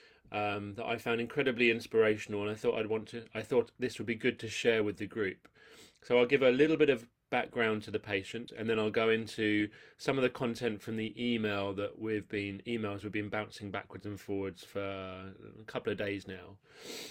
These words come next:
Um, <clears throat> so twenty-two-year-old, uh, male from Virginia, um, in North America. He had four years of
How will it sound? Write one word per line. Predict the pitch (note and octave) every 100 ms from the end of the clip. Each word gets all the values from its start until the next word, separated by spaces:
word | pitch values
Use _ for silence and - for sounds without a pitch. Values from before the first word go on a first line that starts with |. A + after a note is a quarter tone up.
| - _ _ _ _ _ _ _ _ - -
Um, | A#2 A2+ A#2 - B3 C#4+ - - -
<clears throat> | -
so | - D3+ D3 -
twenty-two-year-old, | - E3+ E3 D#3 D3 C3+ B2+ B2 B2 - - - -
uh, | A#2 A#2 A#2
male | C3 C#3 C3 B2+ B2 - _ -
from | F3 D3 A#2+
Virginia, | G#2+ B2 C3 B2 A#2 A2+ - _ _
um, | A#2 A2+ G#2+ G#2+ G2+ -
in | A2 G#2+
North | A2 F#2+
America. | A2+ A#2+ A2+ - A2 - -
He | - B2
had | -
four | - D#3 D3
years | C#3 C3 A#2
of | G#2+